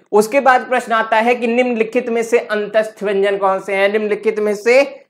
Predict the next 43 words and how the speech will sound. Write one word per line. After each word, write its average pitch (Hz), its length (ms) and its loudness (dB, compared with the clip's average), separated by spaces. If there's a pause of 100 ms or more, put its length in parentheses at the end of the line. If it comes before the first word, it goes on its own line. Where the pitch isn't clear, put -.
(200)
आपके 190 320 4
संयुक्त 240 460 0
व्यंजन 208 360 -2
कौन 202 220 -2
से 196 180 -6
हैं? 202 200 2
संघर्षी 202 600 -2
व्यंजन 208 320 0
कौन 202 240 -2
से 196 180 -6
हैं? 196 380 -2
ऊष्म 233 320 0
व्यंजन 196 380 0
कौन 190 260 0
से 185 140 -8
हैं? 202 220 0
ऐसे 208 300 2
करके 175 280 -2
प्रश्न 156 280 -6
पूछा 131 300 -6
जाता 131 220 -4
है। 123 120 -6 (380)
उसके 226 380 2
लिए 214 140 4
उत्तर 185 340 2
देखो, 139 400 -6 (340)
कभी 214 200 4
पूछेगा 233 560 2
निम्नलिखित 240 540 -2
में 233 120 2
से 233 140 2
अंतस्थ 214 540 -4
व्यंजन 220 300 0
कौन 214 300 -2
से 214 120 -8
हैं, 226 200 -2
तो 233 100 -2
चार 208 400 4
होते 196 360 -2
हैं, 214 120 0
याद 175 280 2
रख 180 160 -6
लो। 226 240 -2